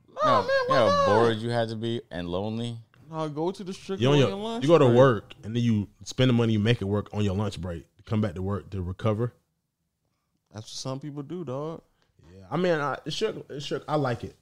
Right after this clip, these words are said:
Speaker 3: And it's like, now
Speaker 2: Can you
Speaker 3: it's like
Speaker 2: imagine, like, you throw twenty dollars, that's one hour of work.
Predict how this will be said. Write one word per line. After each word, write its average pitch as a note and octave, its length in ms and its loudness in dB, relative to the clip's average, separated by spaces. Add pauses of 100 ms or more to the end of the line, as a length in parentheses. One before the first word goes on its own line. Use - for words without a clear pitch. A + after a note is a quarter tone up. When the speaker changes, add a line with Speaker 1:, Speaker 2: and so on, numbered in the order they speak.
Speaker 3:
And A#2 100 -12
it's B2+ 200 -2
like, A2+ 160 -2
now C3 300 -2
Speaker 2:
Can B2+ 40 0
you A#2+ 60 0
Speaker 3:
it's A2+ 60 -2
like B2 180 0
Speaker 2:
imagine, B2+ 360 -6
like, F2 180 -8
you G#2 80 -8
throw F#2+ 200 -8
twenty G2 300 -8
dollars, G2+ 360 -4
that's E2 200 -12
one F2+ 260 -10
hour F2+ 360 -10
of F2 80 -10
work. F2 340 -12